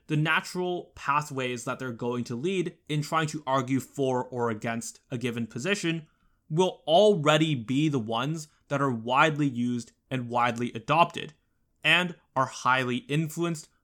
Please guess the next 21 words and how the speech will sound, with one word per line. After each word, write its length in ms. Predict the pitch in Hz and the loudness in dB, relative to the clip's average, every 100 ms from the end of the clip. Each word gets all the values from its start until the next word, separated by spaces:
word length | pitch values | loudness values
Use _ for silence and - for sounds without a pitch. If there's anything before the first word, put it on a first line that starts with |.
| - | -8
by 320 | 123 127 139 | 2 4 6
those 220 | 143 127 | 4 -2
very 340 | 113 117 120 117 | 0 0 0 -2
same 440 | - 107 110 110 | -6 -10 -10 -14
political 540 | - - 107 107 113 113 - | -12 -12 -10 -10 -12 -12 2
parties. 600 | 147 156 110 - - - _ _ _ _ _ _ - | 4 4 2 -6 -16 -18 _ _ _ _ _ _ -4
In 120 | 175 | -2
fact, 360 | 160 185 185 - _ _ | 2 4 4 0 _ _
there's 240 | 160 190 180 | -2 0 2
not 300 | 180 214 196 | 4 4 4
much 260 | 196 185 | 0 2
more 220 | 151 151 151 | 2 2 2
to 80 | |
do 180 | 131 170 | 0 0
here 380 | 185 185 185 190 _ - - | 0 0 -2 -2 _ -6 2
other 260 | 175 196 | 4 4
than 260 | 190 180 180 | 2 0 -2
to 140 | 165 | -4
struggle 440 | 151 - 165 170 180 | -6 -2 -2 0 -2
through 320 | - 139 143 | -2 2 2
it, 160 | 143 | 2